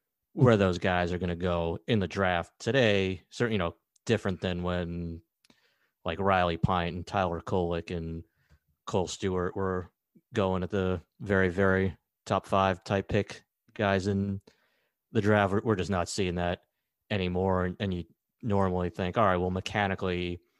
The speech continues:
like you said, maybe mid first round, mid, mid to back of the first round is when we're gonna see a high school, the first high school right-handed pitcher go off the board." But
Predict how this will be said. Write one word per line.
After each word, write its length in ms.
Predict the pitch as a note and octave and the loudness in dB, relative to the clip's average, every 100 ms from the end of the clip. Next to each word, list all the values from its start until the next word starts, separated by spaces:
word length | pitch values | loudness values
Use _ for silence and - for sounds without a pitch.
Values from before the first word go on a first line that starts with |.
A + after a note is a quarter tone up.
| _ _ _ _ _ _ - | _ _ _ _ _ _ -4
like 180 | A2 | -2
you 60 | G2 | -2
said, 300 | - F#2+ E2+ A2 | -2 -2 -2 0
maybe 320 | A#2 A2+ G#2 | 2 4 2
mid 280 | G#2 G#2+ G2 | 2 2 0
first 400 | - G2+ F#2 - | 0 0 0 -2
round, 760 | F#2 F#2 F#2 F2+ F2+ F2 F2 - _ | 0 2 0 -2 -4 -8 -12 -18 _
mid, 260 | A#2 G#2 G#2 | -2 -2 0
mid 200 | A2 G#2 | -2 -2
to 80 | |
back 280 | F#2 F#2 F#2 | -2 -2 0
of 60 | F#2 | -2
the 80 | F2 | -4
first 320 | G2 F#2 - | 0 -2 0
round 240 | F#2+ F#2 | 0 0
is 80 | F2+ | 0
when 80 | F2+ | -2
we're 80 | F2 | -4
gonna 140 | E2+ | -6
see 240 | - F#2+ | -6 -4
a 80 | F2 | -2
high 160 | F2 F2+ | -2 -2
school, 500 | - G2 F2 F2 F2 _ _ _ _ _ | -4 -2 0 -2 -4 _ _ _ _ _
the 80 | |
first 240 | A2 G2 - | -2 -2 0
high 140 | F#2 | 0
school 240 | F2+ F#2+ F2+ | 0 -2 0
right-handed 360 | F2 F2 E2+ | 0 -2 -4
pitcher 460 | F2+ F2+ F2+ E2+ E2+ _ _ _ - _ _ _ _ - | -4 -4 -2 -2 -4 _ _ _ -20 _ _ _ _ 0
go 160 | A#2+ | 4
off 200 | A2 F#2+ | 6 4
the 60 | - | 0
board." 540 | E2+ C3 G#2+ G2+ F#2+ - _ _ _ _ | 2 4 6 4 0 -8 _ _ _ _
But 420 | G#2 F#2+ F2+ F2+ | 0 2 0 -4